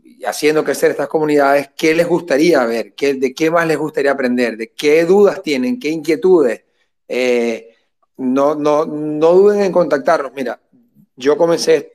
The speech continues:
a, a, a, en, en, en Twitter hace muy poco, creo que menos de un año o un año, y, y, y me sorprendió mucho lo, lo abierto que son las personas. Yo le escribí a Jorge por, por,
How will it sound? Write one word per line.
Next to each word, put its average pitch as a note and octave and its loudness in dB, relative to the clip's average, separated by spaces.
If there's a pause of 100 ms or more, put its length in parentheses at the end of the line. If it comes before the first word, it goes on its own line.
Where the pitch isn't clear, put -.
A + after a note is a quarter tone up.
(240)
a, A2 -2
a, - -14
a, A#2 -8
en, A#2 -12
en, A#2 -10 (240)
en A2+ -16
Twitter D3+ 2
hace C3+ -2
muy B2+ -2
poco, B2+ 0
creo G#2+ -8
que A#2+ -2
menos A2+ -8
de A#2+ -6
un B2 -4
año B2+ -2
o G#2 -2
un A#2+ -2
año, C3 -2 (540)
y, G#2+ -2
y, A2 -6
y G2+ -8 (640)
me G#2+ -6
sorprendió A#2 0
mucho D#3+ 4
lo, B2+ 4
lo A2 0
abierto C3+ 2
que C#3 -2
son C#3+ -8
las C3+ -6
personas. A#2+ -2 (320)
Yo B2+ 0
le C3+ 2
escribí B2+ 0
a B2+ 2
Jorge B2+ 2
por, A#2 -2
por, G#2 -6